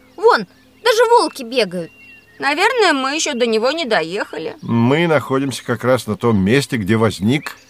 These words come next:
Speaker 3: этот прекрасный город. Его основали два племени — Латины и сабины. Место было выбрано не случайно. Здесь был брод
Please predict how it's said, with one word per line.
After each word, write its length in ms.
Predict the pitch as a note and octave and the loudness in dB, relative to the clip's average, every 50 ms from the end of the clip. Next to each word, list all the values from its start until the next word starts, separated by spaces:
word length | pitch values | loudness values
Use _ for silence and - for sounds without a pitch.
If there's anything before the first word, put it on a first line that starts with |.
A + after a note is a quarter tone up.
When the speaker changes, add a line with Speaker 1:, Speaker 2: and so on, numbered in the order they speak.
| _ _ | _ _
Speaker 3:
этот 320 | A#2+ A2 - B2 A2+ - | -4 -2 -2 -4 -8 -8
прекрасный 640 | - D#3+ E3 - - F#2+ G2 G2+ A2 - - C#3+ C3+ | -4 -4 -4 -4 -2 -4 -4 -4 -4 -8 -10 -12 -10
город. 340 | B2 B2+ D3 C#3+ A#2+ A2+ - _ _ _ _ _ _ _ _ _ _ _ - _ _ - - | -8 -8 -8 -8 -8 -12 -16 _ _ _ _ _ _ _ _ _ _ _ -20 _ _ -20 -6
Его 380 | - G#2 C3+ D3+ D#3 D#3+ E3 - | -2 0 2 4 4 4 4 2
основали 460 | D#3 B2+ - C#3+ C#3 C#3 C#3+ C#3 C#3+ | 0 0 2 2 2 4 4 4 2
два 240 | C3 A2+ C3 D3 C#3+ | 2 4 2 2 2
племени — 580 | - C3+ C#3 C3+ B2 A#2 A#2 A#2 B2 B2+ B2+ - _ - - | 2 2 4 4 4 4 4 4 4 2 0 -4 _ -10 -4
Латины 800 | - C3+ C3+ C3+ C3 A#2 - - D#3 F#3+ G#3 G3+ G3 F#3+ F#3+ - - | -2 2 4 4 4 4 0 -2 -2 0 2 4 4 4 4 2 -4
и 220 | - D3 D#3+ D3 - | -8 -8 -8 -8 -10
сабины. 680 | - - - - C#3 C3 F#2+ E2+ D#2 C2 A#1 A#1+ - - _ _ _ - - - _ _ _ _ - - - | -12 -6 -2 -2 0 0 -2 -4 -6 -6 -10 -12 -14 -16 _ _ _ -20 -20 -20 _ _ _ _ -20 -14 -6
Место 600 | - F#3 G#2 A2+ C3+ C#3 - - F#3+ F#3+ F3+ D#3 - | 0 2 4 4 4 4 2 2 2 2 2 0 -4
было 260 | - - A2+ C3 B2 | -2 -2 0 2 2
выбрано 460 | A2 A2 B2+ B2+ B2+ C3 C3+ C3+ C#3 C#3 | 4 2 2 4 4 2 4 4 2 2
не 140 | C3+ C3+ | 2 0
случайно. 720 | C3 - - C#3+ C3 - - G2+ G2 G2 G2+ G#2 G#2+ G#2 - _ _ _ _ _ _ _ _ _ _ - | -2 -4 -6 -8 -8 -2 0 2 2 2 2 2 2 0 -2 _ _ _ _ _ _ _ _ _ _ -12
Здесь 520 | F#2 D#2+ D#2 E2 C3 G#3+ A#3 A3 D#3+ A2 | -12 -12 -6 -2 2 2 4 4 2 0
был 300 | D#2 E2+ D3+ G#3 G#3 F3+ | -2 -2 0 2 2 2
брод 560 | B2+ F2+ D2 G2+ A2 B2 D#3 G3+ G#3+ G3+ - | 0 0 0 0 2 4 4 4 4 2 -2